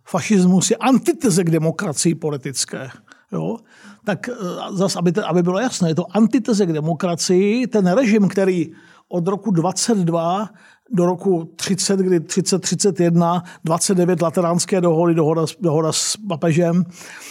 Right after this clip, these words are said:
kdy je ten režim na vrcholu moci, tak, eh, nemá s demokracií nic společného, je to, nevím, jestli totalitní vláda, o tom bych asi v Itálii nemluvil, řekněme protototalitní nebo autoritářský režim,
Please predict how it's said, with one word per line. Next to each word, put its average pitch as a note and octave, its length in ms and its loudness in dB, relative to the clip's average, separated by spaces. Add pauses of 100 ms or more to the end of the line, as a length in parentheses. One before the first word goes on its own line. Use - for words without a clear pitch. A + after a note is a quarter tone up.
(100)
kdy F3 140 2
je F3+ 100 2
ten G3+ 180 2
režim F#3 300 4
na F3 100 4
vrcholu F#3+ 340 0
moci, F#3+ 440 2 (300)
tak, F3+ 260 -4
eh, A#3+ 40 0 (540)
nemá F3+ 220 2
s D#3 40 0
demokracií G3 520 2
nic F#3 120 2
společného, F3 640 0
je F3+ 120 0
to, D3+ 300 -4 (1600)
nevím, F3+ 220 2
jestli D#3 240 0
totalitní E3+ 680 0
vláda, E3+ 380 -2
o F#3+ 60 0
tom B3 220 -2
bych A3+ 180 0
asi F#3+ 200 -4
v - 60 -8
Itálii E3+ 420 -2
nemluvil, D3+ 400 0
řekněme E3 300 -2
protototalitní F#3+ 840 0
nebo F3 140 0
autoritářský F3 880 -2
režim, C3+ 560 -2